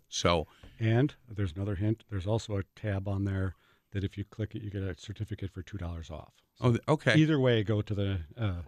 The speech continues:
Speaker 2: Nary dot, the Nary,
Speaker 1: Nary Milwaukee dot
Speaker 2: nary milwaukee dot org.
Speaker 1: nary milwaukee dot org. Hey, during the break, we were talking about something, and, and David, I told you that my wife a number of times has, have said,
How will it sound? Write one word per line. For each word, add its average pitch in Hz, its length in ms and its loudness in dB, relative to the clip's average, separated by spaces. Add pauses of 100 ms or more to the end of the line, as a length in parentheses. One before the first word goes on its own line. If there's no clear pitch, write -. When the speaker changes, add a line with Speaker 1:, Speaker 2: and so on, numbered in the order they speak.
(340)
Speaker 2:
Nary 92 240 -6
dot, 90 140 -10 (200)
the 120 80 2
Nary, 113 320 4 (260)
Speaker 1:
Nary 117 300 8
Milwaukee 117 440 6
dot 104 200 6
Speaker 2:
nary - 0 -
milwaukee - 0 -
dot 98 180 -2 (160)
org. 82 260 -10
Speaker 1:
nary 107 320 6
milwaukee 110 420 4
dot 101 260 4
org. 104 220 2 (200)
Hey, 143 140 4
during 143 260 2
the 156 60 2
break, 139 320 0
we 135 40 -2
were 127 60 -2
talking 135 200 2
about 127 200 2
something, 110 400 0
and, 95 160 2 (280)
and 107 120 4
David, 127 240 6
I 110 80 4
told 123 300 0
you 120 80 2
that 104 160 4 (220)
my 117 120 4
wife 117 500 2
a 113 60 -2
number 113 240 4
of 101 80 0
times 104 300 0
has, 98 140 -2
have 92 220 -4
said, 92 380 2